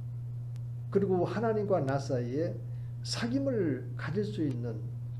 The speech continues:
그 유일한 장소가 바로 성경이 아닌지 이렇게 생각을 해봤습니다. 여러분들 어떠세요? 그냥 성경을 성경이라고 말하는 거 틀린 건 아니죠.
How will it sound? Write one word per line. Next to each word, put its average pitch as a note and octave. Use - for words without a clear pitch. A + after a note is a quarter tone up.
그 A#3
유일한 G#3
장소가 C3
바로 E3
성경이 G3
아닌지 -
이렇게 F#3+
생각을 A#2+
해봤습니다. -
여러분들 F#3
어떠세요? A#2+
그냥 E3
성경을 A#3+
성경이라고 A3+
말하는 D3
거 A#2
틀린 C#4
건 A3+
아니죠. A#2